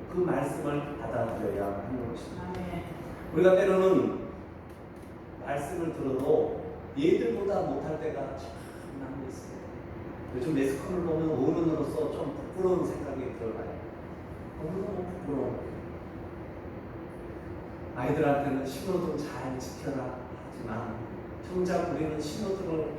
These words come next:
Speaker 1: 어기고 살아갈 때가 많이 있습니다. 얘들하고 사이좋게 지내고 행복하게 웃으면서 잘 지내야 된다라고 가르치면서도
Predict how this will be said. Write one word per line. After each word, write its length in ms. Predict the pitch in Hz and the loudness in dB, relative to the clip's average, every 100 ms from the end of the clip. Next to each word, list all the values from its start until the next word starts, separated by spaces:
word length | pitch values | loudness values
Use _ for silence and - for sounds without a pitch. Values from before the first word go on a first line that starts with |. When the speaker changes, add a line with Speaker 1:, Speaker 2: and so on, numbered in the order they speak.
| - - - - | -8 -8 -8 -4
Speaker 1:
어기고 440 | 120 120 - 135 131 | -2 -2 -2 -2 -4
살아갈 380 | - - - - - | -4 -6 -6 -6 -6
때가 160 | - - - | -6 -8 -8
많이 260 | - - - | -8 -8 -8
있습니다. 380 | - - - - - - - - - - - - - - - 135 | -8 -8 -8 -8 -8 -8 -8 -8 -8 -10 -10 -10 -10 -10 -6 2
얘들하고 440 | 147 156 151 147 | 6 10 10 8
사이좋게 600 | 143 165 170 160 156 151 | 2 2 0 2 2 0
지내고 880 | 147 - 143 139 - - 147 147 147 - - - - 156 | -2 -2 -2 0 4 4 4 0 -2 -6 -10 -10 -10 -6
행복하게 600 | 156 156 156 156 147 156 | -6 -4 0 4 6 6
웃으면서 440 | 135 143 143 139 156 | 2 0 -2 -2 -2
잘 300 | - 147 143 | -2 -4 -2
지내야 400 | 160 156 151 151 | 0 2 2 4
된다라고 760 | 139 - - 135 135 131 117 | 2 2 2 0 0 0 -2
가르치면서도 1040 | - 113 117 - 107 107 - - 156 156 | -2 -2 -2 -2 -4 -4 -4 4 6 6